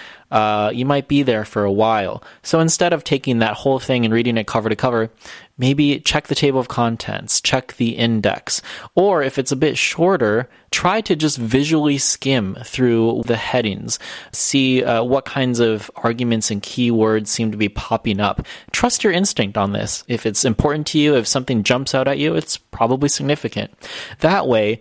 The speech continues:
when you return to that piece of writing again, maybe for a second or a third reading, you won't need to completely start from scratch at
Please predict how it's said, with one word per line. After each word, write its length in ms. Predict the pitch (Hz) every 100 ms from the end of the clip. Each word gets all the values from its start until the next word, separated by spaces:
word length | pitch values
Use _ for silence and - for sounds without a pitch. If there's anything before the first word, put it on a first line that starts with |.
| _
when 120 | 135
you 160 | 135 131
return 600 | 123 - - 202 208 208
to 120 | - 135
that 200 | 120 -
piece 240 | 127 -
of 160 | 117 120
writing 300 | 117 117 110
again, 580 | 101 117 110 95 107
maybe 240 | 117 117 120
for 180 | - 110
a 80 |
second 540 | 104 - 135 120 120 - - - -
or 200 | 120 117
a 80 | 107
third 440 | - 170 175 160
reading, 420 | 120 107 104 110 123
you 220 | 135 139
won't 180 | 156 160
need 160 | 147 139
to 360 | - 131 127 - - -
completely 800 | 123 - - 143 131 131 120 117 -
start 400 | - - 127 120
from 160 | - 117
scratch 500 | - - 120 107
at 100 | -